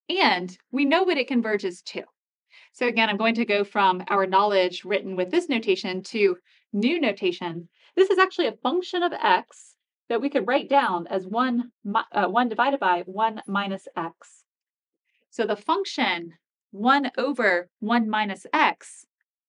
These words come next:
has a power series representation. We can take this closed form for our function, one over one minus x, and say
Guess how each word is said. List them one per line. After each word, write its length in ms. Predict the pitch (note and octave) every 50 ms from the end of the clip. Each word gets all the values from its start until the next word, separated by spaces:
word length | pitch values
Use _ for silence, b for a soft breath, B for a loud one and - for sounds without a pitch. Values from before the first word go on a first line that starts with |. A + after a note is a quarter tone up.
| b b b b b
has 240 | b - D4+ D4 D4
a 180 | C#4+ C4+ B3+ C4+
power 420 | - - - D4 D#4 D#4+ E4+ F4
series 520 | D#4 - - - D4 D4 D4 C#4+ C4+ G3+ F#3
representation. 1080 | G#3 A3+ B3+ B3+ B3+ A#3+ G3+ G#3+ G3 G3+ - - A3 G#3+ - E3+ D#3 - G3+ G3+ G3+ _ _ _ _ b b b b b b b
We 100 | A#3+ B3
can 140 | A#3+ B3+ A#3+
take 360 | A#3+ C#4 E4+ C#4+ G3 - - _ _ -
this 220 | A3+ A#3+ C4+ C#4
closed 460 | - - - C4 C4 C4+ C#4 - -
form 320 | - A#3+ B3 A#3+ G#3+ F#3+ -
for 160 | F3+ G#3+ G3
our 100 | F3+ F3+
function, 420 | - C#4 D#4 C#4 - F#3+ E3 E3 E3
one 160 | F#3 G3+ G#3
over 160 | G#3 G3 G3+ G3
one 120 | G3 F#3
minus 240 | F3+ F3 F3+ F3+ - -
x, 340 | A3 F#3+ - - - - _ _ b b b b b b
and 160 | b A3 G#3 G3+
say 520 | G#3 - G4+ G4 B3+ F#3+ F3 F3+ F3+ F3